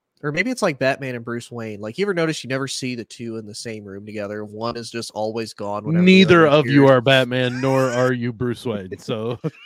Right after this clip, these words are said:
Speaker 1: There is no proof of that. You have no proof if that is true or not.
Speaker 2: Oh, well, yeah. Okay. Okay. Well, agree to disagree. <laughs> Lots to talk about this week. Uh, we've got, uh, a, a lot going on.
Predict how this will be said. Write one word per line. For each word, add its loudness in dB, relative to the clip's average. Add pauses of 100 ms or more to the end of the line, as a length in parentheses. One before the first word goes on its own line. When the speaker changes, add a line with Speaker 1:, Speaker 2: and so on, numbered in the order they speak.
(260)
Speaker 1:
There 4
is -2
no 8
proof 2
of -10
that. -8 (200)
You -6
have -2
no -2
proof -8
if -20
that 2
is -6
true -8
or -8
not. -10 (720)
Speaker 2:
Oh, 4
well, 6
yeah. 0
Okay. -10 (100)
Okay. -6
Well, -8
agree -4
to -6
disagree. -8 (380)
<laughs> -8 (2000)
Lots 0
to 2
talk 2
about -4
this -14
week. -10
Uh, -4
we've -6
got, -4
uh, -4
a, -6 (160)
a -10
lot -10
going -6
on. -4